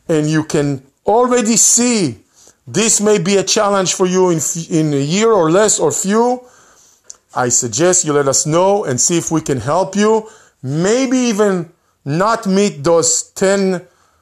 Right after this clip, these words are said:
mortgages limit or, or find a way to work around and not meet that limit sooner and actually meet it maybe, hopefully, later. I hope you are being safe. I hope you're being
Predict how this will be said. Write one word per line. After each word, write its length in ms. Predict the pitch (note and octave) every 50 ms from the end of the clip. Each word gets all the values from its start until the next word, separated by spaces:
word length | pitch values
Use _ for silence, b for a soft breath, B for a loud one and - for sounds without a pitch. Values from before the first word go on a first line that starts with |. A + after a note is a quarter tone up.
| b b b _ _ _
mortgages 600 | B2+ C3+ D#3+ F#3 G3 F3+ F3+ D#3+ E3+ D#3+ C3 C3
limit 540 | E3+ F#3 F3+ F3 E3 D#3+ D#3 D#3 - - - _
or, 380 | D3+ C#3 C3+ C3+ C3+ C#3 C#3 -
or 180 | - C#3 C3+ B2
find 380 | - - F#3+ G3+ G#3+ A3 G#3
a 60 | G3+ F3+
way 560 | F3 E3 D#3+ D#3+ F#3+ G#3 A3 G#3+ G3+ F3+ D#3+
to 180 | - - F3+
work 440 | E3+ D3 C#3 C#3 F3+ A3 A#3 A3+ A3+
around 460 | G#3 F3 D#3 C#3+ C#3 C3+ C3 C3 C3 b b b b b b b
and 160 | - C3+ D3
not 240 | E3 F3+ F#3+ F#3 F#3+
meet 220 | F#3 F#3 F3 D3
that 200 | D#3 E3 D#3+ D#3+
limit 360 | E3 E3 E3 D#3+ D#3 D#3 - - _ _ b b b b b b b
sooner 720 | - - - - A3 A3+ G#3 F#3 E3 D3+ D3 D3+ D3 D3 b b b b b b b
and 140 | - C#3+ D#3
actually 320 | D#3+ D#3+ D#3+ - E3 D#3
meet 160 | D#3 D#3 D#3 D#3
it 300 | D#3 D3 - - - -
maybe, 540 | D3 D3 D3+ D3+ D#3 C#3+ C#3+ C#3 C#3 C#3
hopefully, 600 | B2+ - - D#3+ D3 C#3+ - - C3 C3 B2 B2 A#2 -
later. 420 | B2 A#2+ A2+ G#2+ F#2+ F2+ E2+ D#2 - _ _ _ b b b b b b b b b _
I 100 | - C3+
hope 280 | C3+ E3+ G3 G3 - F#3
you 240 | F#3+ G3 G3 G3 F#3+
are 500 | F3+ E3+ E3+ E3 D#3+ D3+ C#3+ C3+ - - b b b b b b b _ _ _ _ _ _ _ _ _ _ _ _ _ _ _ _ A2+
being 300 | G#2+ D#3 E3 D#3+ D#3 C3+
safe. 840 | - - - - G3 G3+ F#3+ F#3+ F3 - - - - - - _ -
I 120 | D#3 C#3
hope 240 | C#3 F#3 G3 G3 F#3+
you're 160 | F#3+ F#3 E3+
being 480 | D3+ E3+ F3+ F3+ F3 E3+ D#3+ D3+ D3